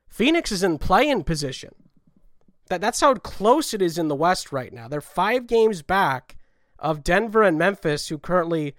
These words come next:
sit atop the West. The Pelicans are a half game back. And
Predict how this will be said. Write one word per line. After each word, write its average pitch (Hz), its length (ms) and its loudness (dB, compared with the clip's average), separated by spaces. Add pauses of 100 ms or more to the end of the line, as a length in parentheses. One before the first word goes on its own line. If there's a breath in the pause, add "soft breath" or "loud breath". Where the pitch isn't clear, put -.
(360)
sit - 240 -4
atop 180 400 0
the 147 80 -4
West. 156 460 2
The 139 80 -16
Pelicans 175 520 0
are 151 100 0
a 139 40 0
half 160 300 -6
game 139 260 -4
back. 127 560 -2 (1700)
And 196 600 2